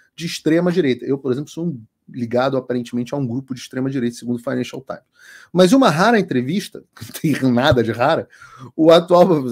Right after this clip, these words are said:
a, a rara octagésima nona entrevista dele nos últimos seis meses,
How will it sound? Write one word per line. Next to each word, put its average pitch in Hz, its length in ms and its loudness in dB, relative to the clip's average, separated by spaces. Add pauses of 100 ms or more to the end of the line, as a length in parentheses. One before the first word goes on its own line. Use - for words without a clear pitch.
(440)
a, 131 320 -4
a - 20 -4
rara 147 540 2 (220)
octagésima 143 800 0
nona 135 320 -2
entrevista 127 540 -4
dele 120 260 -4
nos 113 160 -6
últimos 120 340 -8
seis 120 220 -8
meses, 127 420 -8